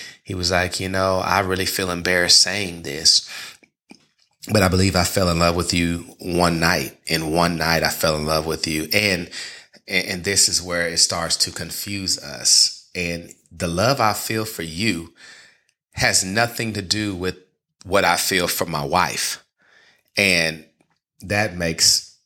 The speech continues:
women everywhere mad. How can he love his wife and then catch feelings for Bernadette? Isn't that how everything begins, right? That even shouldn't be.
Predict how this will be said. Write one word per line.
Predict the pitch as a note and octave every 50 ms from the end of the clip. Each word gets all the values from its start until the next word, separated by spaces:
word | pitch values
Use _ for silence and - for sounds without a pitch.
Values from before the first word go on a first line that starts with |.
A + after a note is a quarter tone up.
| _ _ _ -
women | F2 F#2 F2+ F2 F2
everywhere | E2+ E2+ E2 E2 E2 D#2+ D#2+ D#2 D2+
mad. | D2 D#2 D#2 D#2 D#2 D#2 -
How | - A#2 B2+ C3+
can | C#3 - - C3 A#2 G#2+
he | G2 A2 G#2+ G#2 F#2+ -
love | - E2+ F#2 G2+ G2+ G2 F#2+ -
his | G2+ F2 - -
wife | C#2+ D2 E2+ G2 G2 E2 C#2+ C#2+ - - - - _ -
and | F#2 F2 E2+
then | E2+ E2+ E2 E2 E2
catch | - - - F#2+ - - - -
feelings | - - G2+ G#2+ F#2+ E2+ D#2 D2 -
for | - - - E2 D#2 D#2 D2 D2 D2 - - - - - - - - - - - - - - _ _ _ _ _ _
Bernadette? | - G2+ F#2+ F#2 E2+ E2 D#2 D2 F#2 A2 G2+ - -
Isn't | - A2 A2+ B2 B2
that | A#2 A2+ G#2+
how | A2 G#2+ G#2 G2+ G2+ - -
everything | - F2+ G2 A#2 A2+ A2+ A2+ A2 A2 A2 G#2 - -
begins, | G2+ G2+ G2 G#2+ G#2+ A2 A#2 B2+ B2+ -
right? | - F#2 F#2+ A2 A2+ - - _ _ _ _ _ _ _ _ _ F2+
That | E2+ F#2+ F#2+ F2 E2 - - _ _ _ _ _ _ -
even | F2+ F#2+ F2+ F#2+ F2
shouldn't | - - - A2 F#2 E2 E2+
be. | E2+ F2+ F#2+ G#2 A2+ A#2 A2+ - _